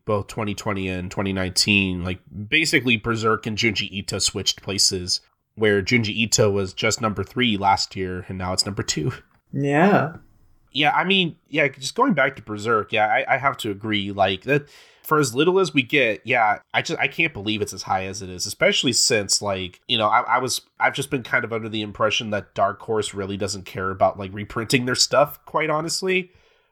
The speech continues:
Speaker 1: or at least with some of their titles. Um, I don't know.
Speaker 2: Berserk is at least one that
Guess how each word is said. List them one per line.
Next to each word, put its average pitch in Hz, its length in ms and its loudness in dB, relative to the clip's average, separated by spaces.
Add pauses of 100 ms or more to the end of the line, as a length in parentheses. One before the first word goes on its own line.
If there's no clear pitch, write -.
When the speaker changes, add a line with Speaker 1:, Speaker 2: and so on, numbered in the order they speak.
(140)
Speaker 1:
or 170 120 2
at 208 40 2
least 240 160 -2
with 139 120 4
some 110 180 2
of 95 80 -8
their 85 140 -10
titles. 87 640 -2 (100)
Um, 90 540 -4
I 104 100 -2
don't 85 140 -2
know. 87 240 -2 (240)
Speaker 2:
Berserk 180 640 0
is 160 200 0
at 147 140 -4
least 151 400 0
one 135 540 -2
that 120 300 0